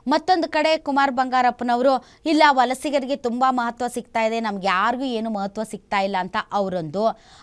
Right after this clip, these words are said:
ಅಧಿಕಾರ ಮತ್ತು ಸ್ಥಾನಮಾನಗಳ ಕೊರತೆ ಆದವರು, ಟಿಕೆಟ್ ತಪ್ಪಿ ಹೋದವರು ಮತ್ತು ಈಗ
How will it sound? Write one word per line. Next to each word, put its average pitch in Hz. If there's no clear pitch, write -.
ಅಧಿಕಾರ 339
ಮತ್ತು 339
ಸ್ಥಾನಮಾನಗಳ 294
ಕೊರತೆ 277
ಆದವರು, 240
ಟಿಕೆಟ್ 320
ತಪ್ಪಿ 294
ಹೋದವರು 269
ಮತ್ತು 339
ಈಗ 311